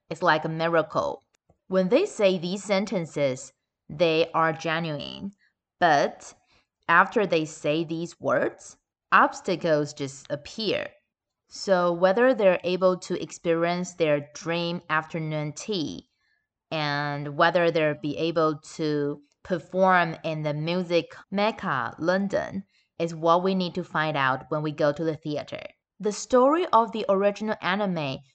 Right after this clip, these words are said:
focuses on the club, and it depicts how daily life on campus is like.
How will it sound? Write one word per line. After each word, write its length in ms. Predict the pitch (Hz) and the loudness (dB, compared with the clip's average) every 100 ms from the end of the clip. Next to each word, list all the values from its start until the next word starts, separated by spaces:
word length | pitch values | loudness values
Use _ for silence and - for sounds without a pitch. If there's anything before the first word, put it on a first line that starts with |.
| _ | _
focuses 1080 | - - 202 202 202 - 180 160 165 165 _ | 0 4 6 6 0 0 0 0 0 -4 _
on 420 | 175 165 160 160 | 0 0 0 -4
the 200 | 151 143 - | -2 -2 -4
club, 400 | - 254 147 - - _ _ _ _ _ _ _ | 0 4 4 2 -6 _ _ _ _ _ _ _
and 160 | 196 202 | -2 0
it 200 | 240 208 | 0 0
depicts 640 | 214 214 269 247 - - | -4 0 2 2 0 -16
how 480 | - - 220 208 214 | -16 2 6 6 4
daily 320 | 196 185 190 | 2 2 2
life 300 | 202 175 170 170 | 2 4 2 0
on 160 | 165 | -6
campus 560 | 160 - 196 190 151 135 - | -6 -4 -4 -2 -4 -4 -8
is 180 | 160 | -8
like. 540 | 165 143 - - - | 0 0 0 -6 -20